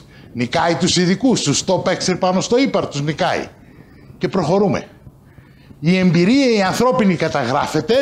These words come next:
και αξιοποιείται με μία μνήμη που είναι απλησίαστη φυσικά, ούτε καν να σκεφτούμε, από τον άνθρωπο. Και τι θα γίνεται; Θα βάζεις όλα τα δεδομένα και σου βγάζει διάγνωση, απλά.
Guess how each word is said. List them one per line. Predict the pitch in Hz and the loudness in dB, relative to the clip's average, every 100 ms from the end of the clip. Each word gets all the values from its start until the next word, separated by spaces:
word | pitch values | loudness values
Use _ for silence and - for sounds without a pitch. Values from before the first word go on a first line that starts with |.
| 226 - - - - - | 0 -4 -16 -20 -20 -4
και | 196 | -2
αξιοποιείται | 185 - 180 - 160 175 175 269 180 - - | -2 0 0 2 2 2 2 0 0 -6 -4
με | 180 | 0
μία | 214 285 202 | 2 2 2
μνήμη | 185 240 294 320 247 - - - - - | 2 4 4 2 0 -4 -18 -20 -20 -4
που | 220 | 0
είναι | 285 | 0
απλησίαστη | 277 226 - 269 - 180 | 0 0 2 0 0 0
φυσικά, | 160 151 156 247 269 262 - | 0 -2 -2 0 -2 -4 -8
ούτε | 214 233 208 | -2 0 0
καν | 247 | 0
να | 220 | 0
σκεφτούμε, | - 180 - 269 | 0 -2 0 2
από | 262 240 | 2 2
τον | 240 247 | 0 0
άνθρωπο. | 220 151 123 101 - - - - | 0 -2 -2 -2 -4 -12 -20 -6
Και | 202 | -2
τι | 202 302 | 2 2
θα | 262 | 2
γίνεται; | 180 202 208 185 | 2 0 2 0
Θα | 185 | 2
βάζεις | 226 226 | 0 0
όλα | 247 226 | 0 2
τα | 214 | 0
δεδομένα | 190 190 240 | 2 2 2
και | 220 | 0
σου | - | 0
βγάζει | 196 214 175 | 2 0 0
διάγνωση, | 196 196 165 - 110 | 0 0 -2 -2 -4
απλά. | 143 135 95 | -2 -4 -4